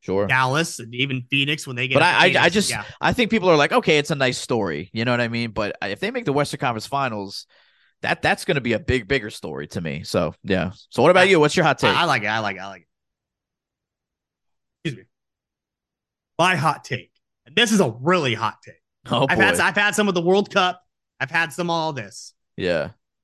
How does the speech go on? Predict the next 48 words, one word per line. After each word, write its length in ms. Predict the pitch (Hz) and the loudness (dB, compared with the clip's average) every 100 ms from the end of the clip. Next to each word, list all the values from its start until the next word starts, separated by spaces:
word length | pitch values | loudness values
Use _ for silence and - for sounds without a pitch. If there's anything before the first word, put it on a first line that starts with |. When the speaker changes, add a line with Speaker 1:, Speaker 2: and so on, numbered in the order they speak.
| _ _ _ _ _ _ _ | _ _ _ _ _ _ _
Speaker 2:
My 200 | 165 208 | 0 0
hot 360 | 185 190 180 - | 2 0 0 -4
take. 360 | - 123 - _ _ _ _ _ _ _ _ _ | -4 -4 -6 _ _ _ _ _ _ _ _ _
The 80 | 135 | -8
Detroit 540 | 131 127 - 170 190 190 | -4 -4 0 2 2 4
Lions 840 | 196 196 175 127 110 101 - - _ _ - | 4 4 2 0 -4 -12 -20 -20 _ _ -2
will 120 | 131 | -2
make 320 | 131 151 170 | 2 0 0
the 80 | 202 | -2
playoffs. 960 | - 208 240 127 90 - - - - _ - | 0 2 2 0 -4 -12 -18 -18 -20 _ -4
Speaker 1:
Okay. 320 | 92 - 107 | -4 0 2
Speaker 2:
They 80 | 156 | 2
will 160 | 165 135 | 4 4
Speaker 1:
All 60 | |
Speaker 2:
win 180 | 165 196 | 4 4
Speaker 1:
right. 0 | |
Speaker 2:
out 240 | 202 175 147 | 4 0 -2
and 100 | 135 | -2
make 200 | 147 - | -4 -4
the 80 | |
playoffs. 560 | - 180 151 104 98 - _ _ - | -2 0 0 -2 -6 -16 _ _ -6
And 100 | 131 | -2
they 140 | 151 170 | 0 2
will 180 | 170 | 2
win 260 | 165 180 175 | 4 2 2
at 200 | 147 143 | -2 -4
least 720 | 143 170 220 196 - - - - _ _ | -2 2 2 0 -4 -10 -12 -18 _ _
their 160 | 147 135 | -6 -6
first 360 | - 165 170 | -4 -4 -4
playoff 300 | - 185 175 | -2 -2 -2
game 160 | - 175 | -4 -4
in 60 | 180 | -2
the 60 | |
wild 380 | 175 165 151 135 | -2 -2 -4 -8
card. 360 | 131 110 101 - | -12 -12 -12 -16
Speaker 1:
Wow. 380 | 58 55 69 52 | -6 -2 0 2
Speaker 2:
And 80 | 156 | 2
they 60 | 165 | 2
will 140 | 135 | 2
make 260 | 143 147 143 | 0 0 -2
the 60 | |
divisional 540 | 151 139 143 123 131 117 | -4 -2 -4 -4 -8 -6
round 200 | 104 87 - | -6 -8 -4
and 120 | 180 | 2
go 140 | 208 202 | 4 4
from 180 | 196 175 | 2 -2
Speaker 1:
And 40 | |
Speaker 2:
there. 160 | 120 | -4